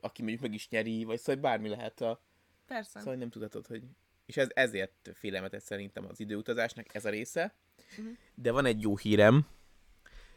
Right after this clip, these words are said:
Speaker 1: Szerintem már nem vagyunk messze az időutazástban, az időutazástól, mert én biztos vagyok benne, hogy amikor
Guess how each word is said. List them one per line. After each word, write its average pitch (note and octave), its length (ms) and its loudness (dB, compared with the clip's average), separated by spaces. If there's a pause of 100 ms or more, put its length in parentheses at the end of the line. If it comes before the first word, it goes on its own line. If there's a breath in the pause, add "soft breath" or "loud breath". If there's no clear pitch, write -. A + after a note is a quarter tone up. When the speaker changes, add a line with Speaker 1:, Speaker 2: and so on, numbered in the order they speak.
(100)
Speaker 1:
Szerintem C3+ 520 4
már B2 140 10
nem C3 180 8
vagyunk A#2 280 6
messze A#2 300 6
az G2 80 4
időutazástban, G#2+ 1080 6 (640)
az B2+ 120 -8
időutazástól, A2 1040 4 (840 soft breath)
mert A2+ 180 4
én A#2+ 120 2
biztos D#3 200 -2
vagyok C3+ 180 2
benne, A2 400 0 (480 soft breath)
hogy A#2 120 -2
amikor A#2 520 4